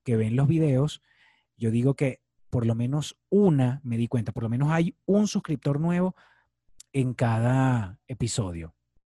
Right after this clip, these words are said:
Funciona, que tenga que decirlo más, que no son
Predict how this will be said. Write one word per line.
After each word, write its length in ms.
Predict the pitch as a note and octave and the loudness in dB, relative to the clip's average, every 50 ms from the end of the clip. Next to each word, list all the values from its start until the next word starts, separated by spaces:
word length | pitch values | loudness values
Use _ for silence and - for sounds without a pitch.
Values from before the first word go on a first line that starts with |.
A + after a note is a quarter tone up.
| _ _ _ _ _ _ _ _ _ _ _ _ _ _ _ - - - - - - _ _ _ _ - | _ _ _ _ _ _ _ _ _ _ _ _ _ _ _ -20 -20 -20 -20 -20 -20 _ _ _ _ -10
Funciona, 800 | - C3 A#2+ A#2+ A2 - D3+ D#3+ F3 F#3+ F#3+ G3 F#3+ F#3 F3+ | -8 -6 -6 -6 -6 -4 -2 0 0 0 0 0 0 -2 -2
que 100 | - C#3 | -4 -6
tenga 180 | - A#2+ A#2 A#2+ | -6 -6 -6 -4
que 120 | - D#3+ | -4 -2
decirlo 360 | C#3+ A#2+ - A#2+ A2+ B2 C3 | -4 -2 -2 -2 0 2 0
más, 720 | B2+ B2 B2+ C3+ D3+ E3+ F3 F3 F3 F3+ F3+ F3+ D#3+ - | 0 0 0 0 0 0 2 2 2 2 2 0 0 -2
que 240 | - - B2+ A#2 G#2+ | -4 -4 -2 -2 -2
no 180 | A2 A2+ A2+ A2 | -2 -2 -4 -4
son 280 | - - B2 B2+ C#3 | -2 -2 -4 -4 -4